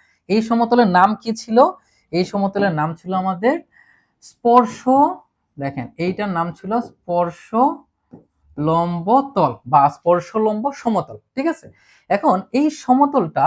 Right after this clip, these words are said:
একটু লক্ষ্য করেন, এই সমতলটার মধ্যে এই যে স্পর্শক রেখাটা আছে, দেখেন, এই স্পর্শক রেখাটা এই বিন্দু থেকে শুরু করে এই দিকে আসতে আসতে এই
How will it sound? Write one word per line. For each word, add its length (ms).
একটু 160
লক্ষ্য 200
করেন, 200
এই 160
সমতলটার 800
মধ্যে 280
এই 200
যে 120
স্পর্শক 680
রেখাটা 440
আছে, 140
দেখেন, 240
এই 160
স্পর্শক 520
রেখাটা 280
এই 160
বিন্দু 260
থেকে 240
শুরু 280
করে 220
এই 340
দিকে 320
আসতে 380
আসতে 300
এই 120